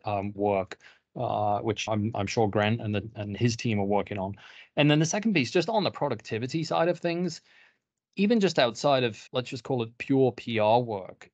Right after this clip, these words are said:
it's, these tools are just gonna help us be more productive as individuals. An example I had, I, and I put this in the chat, I get writer's block like probably everybody else does here at some time. And anybody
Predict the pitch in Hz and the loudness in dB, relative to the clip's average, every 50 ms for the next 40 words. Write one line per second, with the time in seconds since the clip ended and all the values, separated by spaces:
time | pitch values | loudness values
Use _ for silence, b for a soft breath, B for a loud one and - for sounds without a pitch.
0 | _ - 127 110 - - - _ _ _ _ _ _ 139 139 127 - - - 196 | _ -8 -8 -8 -10 -16 -20 _ _ _ _ _ _ -8 -6 -6 -6 -2 0 0
1 | 202 165 - 135 117 123 - - 131 113 101 - - 127 120 - 120 110 113 - | 0 0 -2 -6 -6 -6 -6 -6 -6 -6 -4 -2 -2 -2 -2 -4 -6 -8 -6 -4
2 | 117 110 107 110 113 107 - - 104 117 117 - - 113 107 101 95 - 123 113 | -2 -2 0 0 -2 -2 -4 -4 -2 -2 -2 -2 -4 -4 -4 -4 -4 -4 -2 -2
3 | 113 104 95 - 98 107 107 - 107 - - 90 87 - - - - - _ _ | -2 -2 -2 -2 -2 -4 -4 -6 -10 -12 -12 -16 -18 -18 -18 -20 -20 -20 _ _
4 | _ _ _ - 120 123 123 117 110 135 135 139 131 131 117 110 107 117 127 117 | _ _ _ -6 -4 -2 -2 0 2 2 2 2 2 2 2 4 4 4 4 2
5 | 123 117 110 107 110 117 - 117 120 117 117 123 - 113 110 110 104 - 123 120 | 2 2 0 0 -2 -2 -2 -2 -2 -2 -4 -4 -4 -4 -4 -4 -4 -6 -2 0
6 | 120 123 - - 139 120 113 104 - - 110 104 101 B B B B B B B | 0 0 0 -2 -4 -4 -4 -4 -2 -2 -2 -2 -2 B B B B B B B
7 | B B B - - - - _ _ _ _ - - 135 147 147 147 131 117 113 | B B B -18 -18 -18 -20 _ _ _ _ -2 0 2 4 4 2 2 2 2
8 | 110 123 135 - 139 117 104 120 104 95 92 92 - - 113 107 107 107 - 123 | 2 2 2 0 -4 -6 -4 -4 -4 -4 -4 -6 -8 -8 -8 -8 -6 -4 -4 -2
9 | 127 123 113 113 113 110 113 107 120 110 113 113 107 101 101 104 117 117 - - | -2 0 -2 -2 -4 -4 -4 -4 -2 -2 0 0 0 2 2 2 2 0 -2 -4
10 | - 110 101 95 - - 110 104 101 101 104 - - 107 98 98 98 - 110 101 | -4 -4 -4 -6 -6 -8 -6 -6 -6 -8 -8 -10 -8 -8 -6 -6 -6 -6 -6 -4
11 | 98 101 104 107 107 - - 143 135 143 131 127 123 120 113 113 117 | -4 -4 -4 -4 -4 -4 0 2 2 4 4 4 4 4 2 2 0